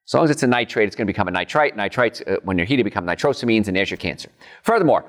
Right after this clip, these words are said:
processed meats can also contain other carcinogenic compounds,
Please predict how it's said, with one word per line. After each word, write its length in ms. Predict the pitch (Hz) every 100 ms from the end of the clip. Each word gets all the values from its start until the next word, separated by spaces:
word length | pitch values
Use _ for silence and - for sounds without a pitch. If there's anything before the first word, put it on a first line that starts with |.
| - -
processed 460 | 180 208 233 196
meats 180 | 165 160
can 140 | 156
also 280 | - 156 170
contain 360 | 151 135 139 -
other 220 | 196 262
carcinogenic 600 | 277 147 139 127 113 113 -
compounds, 640 | 101 82 90 67 107